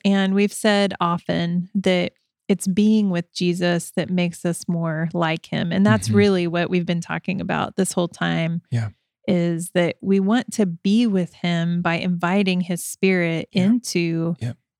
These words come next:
Speaker 1: every single moment. And I just want to read this passage from, it is from Brother Lawrence, Practicing His Presence. And he writes that, "Let me put it this way.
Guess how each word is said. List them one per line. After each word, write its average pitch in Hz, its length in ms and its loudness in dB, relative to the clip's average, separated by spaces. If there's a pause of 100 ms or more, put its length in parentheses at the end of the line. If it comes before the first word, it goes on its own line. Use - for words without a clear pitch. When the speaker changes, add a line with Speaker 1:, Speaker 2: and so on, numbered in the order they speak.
(120)
Speaker 1:
every 214 300 2
single 185 400 0
moment. 175 720 -2 (440)
And 185 380 0
I 202 80 0
just 277 240 0
want 277 140 2
to 202 40 2
read 185 360 2
this 180 180 -2
passage 180 680 -2
from, 180 280 -4
it 202 180 2
is 214 260 0
from 175 280 0
Brother 180 320 0
Lawrence, 170 480 -4
Practicing 180 640 -4
His 175 160 -4
Presence. - 760 -6 (880)
And 180 400 2
he 220 220 0
writes 175 760 -6
that, 208 160 0
"Let 220 120 0
me 247 120 2
put 254 260 0
it 254 140 0
this - 280 -2
way. 180 300 -2